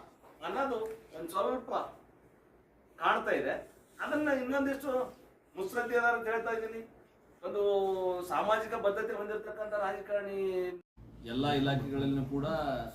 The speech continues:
ರೆಡಿ ಅದಾವ. ಈ ಸಂಬಂಧ ಒಳ ಮೀಸಲಾತಿ ಜಾರಿ ಆಗುವವರೆಗೂ ಕೂಡ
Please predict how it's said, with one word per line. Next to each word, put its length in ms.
ರೆಡಿ 200
ಅದಾವ. 340
ಈ 220
ಸಂಬಂಧ 460
ಒಳ 100
ಮೀಸಲಾತಿ 840
ಜಾರಿ 400
ಆಗುವವರೆಗೂ 920
ಕೂಡ 280